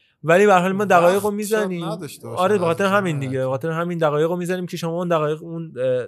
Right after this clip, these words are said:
Speaker 1: لیگی که دوست دارید، بحثی که دوست دارید رو گوش بدین. که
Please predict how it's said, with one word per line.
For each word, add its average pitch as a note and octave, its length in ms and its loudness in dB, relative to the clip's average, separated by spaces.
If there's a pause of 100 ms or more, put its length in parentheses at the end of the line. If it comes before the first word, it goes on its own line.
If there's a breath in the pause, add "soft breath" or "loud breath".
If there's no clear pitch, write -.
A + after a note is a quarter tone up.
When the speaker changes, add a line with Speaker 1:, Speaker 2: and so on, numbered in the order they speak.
(140)
Speaker 1:
لیگی D3+ 260 -4
که F3 120 -2
دوست D3 220 -6
دارید، C#3+ 180 -2
بحثی D3 260 0
که E3 80 -6
دوست C3 200 -10
دارید C#3+ 140 -2
رو B2+ 100 -2
گوش A#2 220 -12
بدین. B2+ 180 -10
که G3+ 180 -6